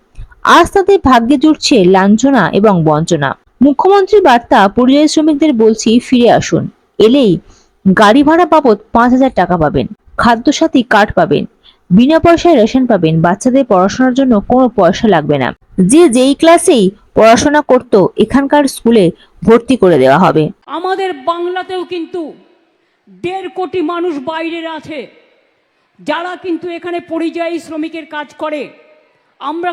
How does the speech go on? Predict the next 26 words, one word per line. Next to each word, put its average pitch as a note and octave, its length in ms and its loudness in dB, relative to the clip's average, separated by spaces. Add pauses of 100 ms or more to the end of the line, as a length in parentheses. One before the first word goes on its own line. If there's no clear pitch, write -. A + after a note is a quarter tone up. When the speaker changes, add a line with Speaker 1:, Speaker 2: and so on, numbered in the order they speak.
(100)
Speaker 2:
কিন্তু D#4+ 200 -6 (140)
তাদের D#4+ 260 -12 (100)
গায়ে D#4+ 280 -10
হাত C#4+ 180 -10 (120)
দিই D#4 200 -4
না, C#4+ 140 -8 (440)
আমরা E4 280 -6 (100)
তাদের E4 200 -10 (140)
ভালোবাসি, D#4+ 540 -8 (320)
তাদের D#4 280 -12 (100)
আমরা D#4 180 -6 (140)
বরণ D4+ 280 -4
করে D4+ 240 -6
নিই। C#4 200 -10 (280)
তাহলে F4+ 260 -8 (140)
বলুন, G#4+ 300 0 (800)
কেন D4+ 160 -10 (120)
উড়িষ্যায় F4+ 520 -8
গেলে E4 140 -8 (120)
বাংলা D#4+ 280 -12
ভাষায় D4+ 360 -12
কথা D4 160 -10
বললে D4 240 -10
অত্যাচার C#4+ 520 -12
করবেন? C#4+ 300 -8 (1120)
কেন E4 160 -10